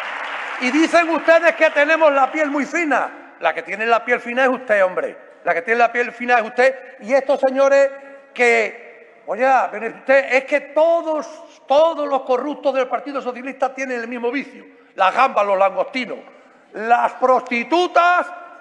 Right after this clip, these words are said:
y la coca. Ay, ¿qué culpa tenemos nosotros de eso? ¿Qué culpa tenemos nosotros de eso? Vamos a ver, hombre, vamos a ver.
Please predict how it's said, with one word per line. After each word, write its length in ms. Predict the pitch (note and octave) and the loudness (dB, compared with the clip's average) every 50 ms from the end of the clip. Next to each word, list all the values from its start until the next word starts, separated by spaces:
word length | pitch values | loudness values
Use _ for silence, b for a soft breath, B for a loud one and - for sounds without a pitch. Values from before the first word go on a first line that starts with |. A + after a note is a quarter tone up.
| - - - _ _ _ _ _ _ - - - - - - - - - | -20 -20 -20 _ _ _ _ _ _ -20 -20 -20 -20 -20 -20 -20 -14 -8
y 180 | - C4+ C#4 C#4 | -4 -2 0 4
la 260 | C4+ C4+ C4+ C#4 C4+ - | 4 6 6 4 4 4
coca. 720 | D4 D4 C#4+ C4+ A#3+ - - G#3 E3+ - C3+ - - - | 4 6 6 4 2 2 0 0 2 2 0 -4 -4 0
Ay, 260 | - G#3 A3 A3+ A#3+ A#3+ | 2 4 4 4 2 0
¿qué 140 | - C4 | -4 -4
culpa 280 | - D4 D4+ - C4+ C4 | -2 -2 0 2 2 2
tenemos 300 | B3+ B3 B3+ C4 B3+ B3 | 2 0 -2 0 -2 -2
nosotros 460 | A3+ A3+ - A#3+ C4 B3+ A#3+ A#3 F#3+ | -2 0 0 0 0 0 0 2 4
de 80 | B3+ D#4 | 4 2
eso? 340 | - - D#4+ F4+ F#4 F#4+ F#4 - - - - - - - - | 2 2 0 0 0 -2 -6 -8 -10 -12 -12 -14 -12 -2 0
¿Qué 140 | C#4 C#4+ | 2 2
culpa 340 | D4 - D#4 C#4+ A#3+ D4 D4 | 2 0 -2 0 0 0 2
tenemos 320 | C#4 C#4+ C#4+ C#4+ C#4+ C#4+ D4 | 2 2 0 2 2 2 2
nosotros 400 | C#4+ C#4 C#4 C#4+ C#4 C#4+ C4 A3+ | 4 4 4 4 4 2 2 2
de 100 | A3 G3+ | 0 0
eso? 100 | F3+ A3 | 0 2
Vamos 200 | B3+ C4 C#4 C4+ | 4 4 6 6
a 80 | A#3+ A3 | 6 6
ver, 120 | F#3+ G3 | 4 4
hombre, 160 | A3+ A3 F#3+ F3+ | 2 2 2 2
vamos 200 | G3 A3 G#3+ G3 | 2 2 2 2
a 80 | F3+ | 2
ver. 140 | D#3+ C#3+ | 0 -2